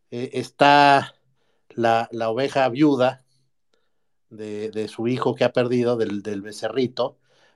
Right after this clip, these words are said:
pero la carroña o los carroñeros, pues, están ahí dando vueltas, son esos cuervos, supongo que son cuervos,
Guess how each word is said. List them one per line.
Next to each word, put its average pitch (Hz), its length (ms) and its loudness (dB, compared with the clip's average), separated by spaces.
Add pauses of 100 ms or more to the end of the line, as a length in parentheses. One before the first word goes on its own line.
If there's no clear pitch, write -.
(200)
pero 120 260 6
la 113 120 0
carroña 139 540 2
o 139 40 2
los 117 160 -6
carroñeros, 123 580 -6
pues, 113 160 -10
están 123 200 -6
ahí 127 180 -4
dando 123 280 -2
vueltas, 123 380 -4
son 120 120 -20
esos 120 220 -20
cuervos, 123 500 -4
supongo 139 240 -6
que - 60 -20
son 127 160 -8
cuervos, 117 520 -6